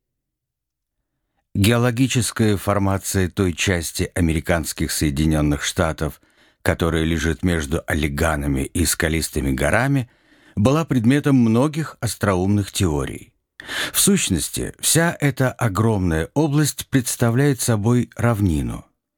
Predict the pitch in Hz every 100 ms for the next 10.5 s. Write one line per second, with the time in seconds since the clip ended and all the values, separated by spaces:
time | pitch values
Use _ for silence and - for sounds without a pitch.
0 | _ _ _ - 104 101 110 104 - 117
1 | 107 - 101 95 95 - 104 - 90 87
2 | - 92 101 92 82 82 - 87 82 -
3 | 90 85 78 - 80 76 - 80 76 71
4 | 73 107 139 131 - - - - - -
5 | 180 175 143 151 139 160 151 - - -
6 | 127 104 85 78 78 120 180 - - -
7 | - 143 175 - 143 - - 135 185 165
8 | 131 82 90 80 120 117 107 120 117 120
9 | 92 71 65 - - - 90 95 - -
10 | 98 147 123 80